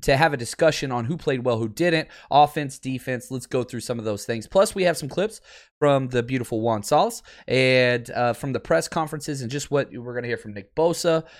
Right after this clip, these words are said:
Um, we're gonna hear from our head coach himself. We're gonna hear from Debo,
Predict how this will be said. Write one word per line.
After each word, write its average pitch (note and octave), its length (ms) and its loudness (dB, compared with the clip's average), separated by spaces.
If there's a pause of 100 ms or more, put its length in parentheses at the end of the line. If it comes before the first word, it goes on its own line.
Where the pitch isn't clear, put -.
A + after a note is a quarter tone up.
(200)
Um, A2 460 0
we're G#2+ 140 -6
gonna A2 120 -4
hear A2 180 -4
from G2+ 200 -10
our G2+ 60 -4
head A#2 200 -4
coach A2+ 220 -2
himself. D#3+ 580 0 (180)
We're G#2+ 100 -6
gonna A2+ 100 -4
hear G#2+ 80 -2
from - 180 -12
Debo, D#3 580 0